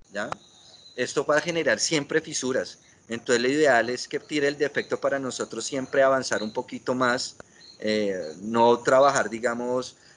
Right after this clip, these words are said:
la estructura se seca un poquito para que tire el defecto, para que nosotros podamos realmente, eh, trabajar la grieta en donde hubo esa contracción.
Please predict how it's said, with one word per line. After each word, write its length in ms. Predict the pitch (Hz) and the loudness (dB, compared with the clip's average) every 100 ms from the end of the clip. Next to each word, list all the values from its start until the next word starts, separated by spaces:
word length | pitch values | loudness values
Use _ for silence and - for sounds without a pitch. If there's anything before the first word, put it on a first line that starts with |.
| - | -2
la 80 | 123 | -2
estructura 560 | - 117 - 117 117 | -2 -8 -4 0 0
se 160 | 143 143 | 0 0
seca 320 | 135 117 147 | 2 2 0
un 60 | 135 | -6
poquito 360 | 143 143 151 | -6 -4 -4
para 140 | 151 143 | -4 -4
que 100 | 139 | -6
tire 240 | 110 107 | -2 -2
el 80 | 110 | 0
defecto, 580 | 131 147 120 - 147 185 _ _ _ _ - | 0 4 2 2 -8 -10 _ _ _ _ 0
para 240 | 120 117 | 2 2
que 140 | 113 117 | 0 -4
nosotros 500 | 110 - 107 113 - | -4 -6 -6 -8 -6
podamos 720 | 135 123 107 110 117 120 - | 0 2 2 0 -2 -4 -2
realmente, 1080 | 127 120 123 120 - 120 120 117 107 87 - | -2 0 -4 -6 -2 0 0 0 -2 -4 -10
eh, 220 | 104 98 98 | -8 -6 -4
trabajar 480 | - 113 107 104 101 | 2 4 6 4 2
la 140 | 104 107 | 0 0
grieta 480 | 127 131 123 135 | 2 2 2 0
en 100 | 123 | -4
donde 220 | 123 123 104 | -4 -2 -2
hubo 200 | 95 95 | 0 -2
esa 220 | 113 - | -2 -6
contracción. 600 | 120 - 92 - 139 | -6 -6 -4 0 -2